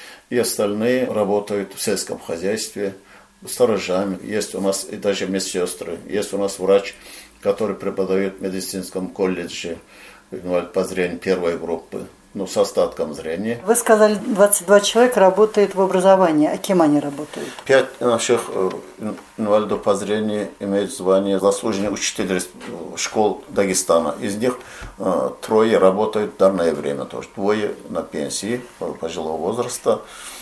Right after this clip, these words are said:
Speaker 1: Заведующий детским садиком работает, инвалид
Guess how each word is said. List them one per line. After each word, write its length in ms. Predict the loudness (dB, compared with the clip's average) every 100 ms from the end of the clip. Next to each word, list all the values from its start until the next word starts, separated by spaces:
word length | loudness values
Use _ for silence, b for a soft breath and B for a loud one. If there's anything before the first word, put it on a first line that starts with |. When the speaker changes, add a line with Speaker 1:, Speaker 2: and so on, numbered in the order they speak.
| B B B -20 -20 -20 -20 -20 -14
Speaker 1:
Заведующий 760 | -2 2 4 2 0 -2 -4 -8 -12 -20 -20 -20 -20 -6
детским 380 | -2 -2 -2 -6
садиком 540 | 4 4 4 -2 2
работает, 480 | 2 2 -2 -4 -6
инвалид 340 | -2 0 -2